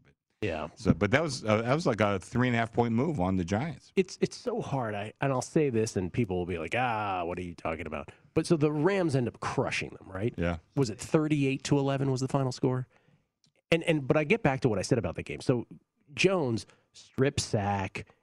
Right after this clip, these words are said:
Speaker 2: and an I N T in the second quarter, deep in their own territory, right? That leads directly to two Rams touchdowns. He also had an I N T in the second half that in L-, in the Rams territory that ended up being a touchdown also.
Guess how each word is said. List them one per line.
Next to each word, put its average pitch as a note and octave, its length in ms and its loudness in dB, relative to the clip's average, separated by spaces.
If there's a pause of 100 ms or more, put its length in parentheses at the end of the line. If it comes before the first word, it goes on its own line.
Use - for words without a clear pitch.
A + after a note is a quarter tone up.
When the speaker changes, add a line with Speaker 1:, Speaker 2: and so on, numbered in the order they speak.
(120)
Speaker 2:
and A#2 140 0
an G2 80 -4
I A2 220 0
N G#2+ 160 0
T G#2+ 460 -2 (120)
in C3 80 2
the B2 60 -2
second A#2+ 340 -2
quarter, G#2 360 0
deep A#2 500 0
in C3 100 4
their A2+ 240 0
own A2 200 0
territory, F#2+ 840 -2
right? G#2 220 0
That A2+ 200 -2
leads A#2 240 0
directly A2+ 440 -2
to G#2+ 80 -2
two A2+ 160 0
Rams G#2+ 240 -2
touchdowns. G#2 380 -2 (220)
He - 60 2
also A2 160 0
had A#2+ 80 2
an G#2 140 -2
I G#2 160 -2
N A2 100 0
T A#2+ 140 2
in G2+ 60 0
the G#2 60 0
second G#2 340 -4
half F#2+ 300 -6
that G2+ 140 -4 (380)
in C3 80 4
L-, A2 280 -2
in A2+ 180 2
the F#2+ 60 -4
Rams B2+ 320 0
territory G#2 440 0
that F2+ 120 -2
ended G2+ 200 -2
up G2 100 -4
being G2+ 160 0
a F2 40 -6
touchdown G#2+ 340 -2
also. G2+ 240 -2